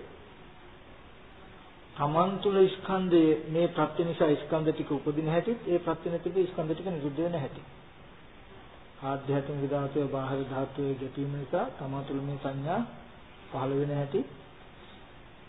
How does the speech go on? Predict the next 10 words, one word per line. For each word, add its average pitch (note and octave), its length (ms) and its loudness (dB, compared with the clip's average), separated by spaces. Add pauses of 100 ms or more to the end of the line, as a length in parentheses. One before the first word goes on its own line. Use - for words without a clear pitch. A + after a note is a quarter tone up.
(280)
ඒ D#3 140 2
ධාතුන් D3+ 920 0
වෙන C#3+ 220 2
වෙනකොට D3+ 340 -2
සංඥා D3+ 300 0
නිරුද්ධ C#3 280 -2
වෙන C#3+ 180 0
හැටි D3 320 -2
ඉගෙන B2+ 240 -8
ගන්න. G#2+ 200 -14